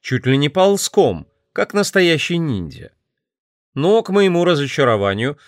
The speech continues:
снаружи не оказалось даже самого завалящего скелета. Пришлось встать и сделать вид,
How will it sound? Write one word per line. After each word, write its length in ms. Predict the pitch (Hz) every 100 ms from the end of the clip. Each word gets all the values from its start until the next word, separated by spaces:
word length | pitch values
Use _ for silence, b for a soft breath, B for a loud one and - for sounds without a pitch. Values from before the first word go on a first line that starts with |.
| b
снаружи 540 | - - 131 160 202 190
не 100 | 160
оказалось 600 | 151 151 160 208 135 - b b -
даже 300 | 120 156 180
самого 480 | - 233 220 190
завалящего 640 | 165 175 165 160 156 - 156
скелета. 600 | - 165 143 90 - - _ _ _ _ _ _ -
Пришлось 540 | 127 127 208 208 -
встать 480 | - - - 110 - _
и 100 | 131
сделать 440 | 131 107 123 117 110
вид, 240 | 196 -